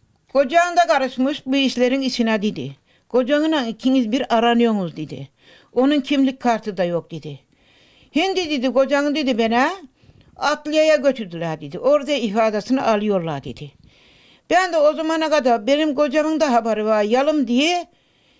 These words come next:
"Bana ne kadar evde paranız var?" dedi. Ben de, "Paramız yok," dedim. "Altınınız var mı?" dedi. "Altınımız da yok," dedim.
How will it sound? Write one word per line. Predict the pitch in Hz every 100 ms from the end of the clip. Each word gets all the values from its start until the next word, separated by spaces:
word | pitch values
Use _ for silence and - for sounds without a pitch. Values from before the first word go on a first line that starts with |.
| _ _ - - _ _ -
"Bana | 240 311 339
ne | 339 339
kadar | 359 339 247
evde | 247 226 226
paranız | 226 233 220 202
var?" | 202 180 175
dedi. | 160 170 - _ _ _ _ _ _ -
Ben | 294 359
de, | 359
"Paramız | 254 285 285 302
yok," | 247 262 247
dedim. | 202 156 156 170 -
"Altınınız | 247 294 311 320 320 294
var | 320 302
mı?" | 233
dedi. | 214 269
"Altınımız | 320 330 349 339 269
da | 262
yok," | 214 -
dedim. | 202 240 427